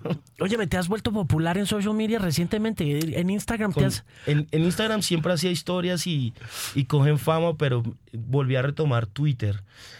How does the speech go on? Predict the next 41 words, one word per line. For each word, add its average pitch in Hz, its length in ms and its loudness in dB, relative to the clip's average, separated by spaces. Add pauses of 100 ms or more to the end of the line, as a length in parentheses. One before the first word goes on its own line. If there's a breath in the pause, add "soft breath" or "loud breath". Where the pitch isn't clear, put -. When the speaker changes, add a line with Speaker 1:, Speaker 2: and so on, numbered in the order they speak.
(180 loud breath)
Speaker 1:
Con 127 180 2
el 120 140 4
tema 131 260 2
de 147 60 2
las 151 180 2
elecciones 123 560 0
me 139 140 2
politicé 117 640 0
así 110 220 0
súper 123 300 -2
fuerte, 135 300 0
entonces 123 220 0
dije, 120 120 0
voy 123 240 0
a 123 40 0
volver 120 320 0
a 113 80 -2
Twitter. 117 440 -2 (540 loud breath)
Y 123 460 6
me 120 100 6
ha 120 60 4
gustado 151 500 2
volver 123 340 2
a 123 100 2
Twitter, 143 380 0
me 120 120 4
ha 110 40 4
gustado 131 380 0
como 131 240 2
medio. 117 400 2 (220 loud breath)
Speaker 2:
¿Qué 190 60 4
ha 190 60 2
pasado 185 540 4 (140)
en 156 160 0
Twitter? 131 420 2
¿Qué, 135 180 -4
qué, 175 240 -4
qué 196 140 -4
te 220 140 -2
ha - 40 0
Speaker 1:
Hice, - 100 6